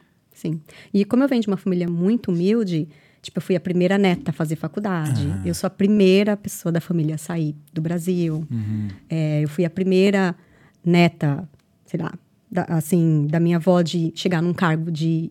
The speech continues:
Speaker 1: de gestão no Brasil ainda.
Speaker 2: Uhum.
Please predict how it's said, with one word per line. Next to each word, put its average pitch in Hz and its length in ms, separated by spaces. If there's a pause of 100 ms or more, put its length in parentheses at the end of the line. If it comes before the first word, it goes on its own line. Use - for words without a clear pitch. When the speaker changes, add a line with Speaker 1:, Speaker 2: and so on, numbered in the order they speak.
(120)
Speaker 1:
de 165 180
gestão 175 720 (240)
no 160 80
Brasil 160 400
ainda. 170 540
Speaker 2:
Uhum. 107 240